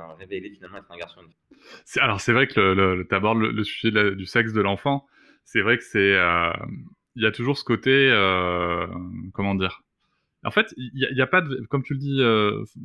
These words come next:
Speaker 2: juste avant, il y a pas de vérité, si tu veux. C'est chacun la sienne, parce que moi, en discutant avec plein de papas, c'est vrai qu'il y a des papas qui te disent, « Super, j'ai une fille »,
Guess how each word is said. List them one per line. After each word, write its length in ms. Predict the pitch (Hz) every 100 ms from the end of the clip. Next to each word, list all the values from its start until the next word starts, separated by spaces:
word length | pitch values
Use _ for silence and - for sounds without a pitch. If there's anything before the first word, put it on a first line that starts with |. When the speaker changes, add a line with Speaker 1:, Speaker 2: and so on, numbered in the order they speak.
| 113
Speaker 2:
juste 200 | 110 -
avant, 120 | 135
il 40 | 151
y 40 |
a 40 | 113
pas 140 | 131
de 40 |
vérité, 320 | 120 120 117 113
si 80 |
tu 100 | -
veux. 60 | 95
C'est 140 | -
chacun 260 | 98 110 120
la 140 | 110
sienne, 320 | 107 135 147 151
parce 160 | 110
que 260 | - 113 110
moi, 180 | 107 135
en 80 | 135
discutant 340 | 113 - -
avec 140 | 110 95
plein 100 | 131
de 60 |
papas, 340 | 120 - 113 151
c'est 160 | -
vrai 160 | 104 127
qu'il 180 | - 95
y 60 |
a 20 |
des 120 | 101 107
papas 240 | 113 131
qui 120 | -
te 60 | 110
disent, « 200 | 120 104
Super, 440 | - 139 - 156
j'ai 120 | 123 120
une 100 | 117
fille », 320 | - 143